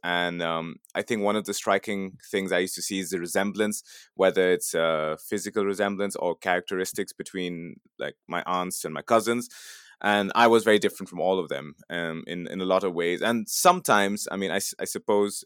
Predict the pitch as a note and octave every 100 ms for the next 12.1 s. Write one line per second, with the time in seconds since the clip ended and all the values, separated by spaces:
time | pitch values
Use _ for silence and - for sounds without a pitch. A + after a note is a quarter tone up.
0 | - F#2+ F2+ F2 F2+ F2+ F2 - - F2+
1 | F#2 F2+ - F2+ F2+ F2 F2 F2 F2 -
2 | - - - E2 E2+ F2+ F2 F2+ F2 -
3 | F2 - F2+ E2 A2 B2 A#2+ A#2+ G#2+ -
4 | F2+ F2+ G2 F2+ F2+ E2+ - E2+ E2 -
5 | E2+ E2 E2 _ - - _ G2 F#2+ F2
6 | - _ - G#2 G2+ - F2+ F2+ D#2+ D#2+
7 | E2 D#2+ - G#2 G2+ F#2 E2+ F2 - F2+
8 | F2 - G2+ - - - - - - E2
9 | E2 F2 G#2 G2 F#2+ F#2+ G#2 F2+ - F#2+
10 | E2+ E2 E2 B2 F#2+ D#2+ C#2+ - E2+ E2
11 | D#2 D#2+ E2 F2 F#2+ F#2 F#2 - F2+ F2+
12 | E2+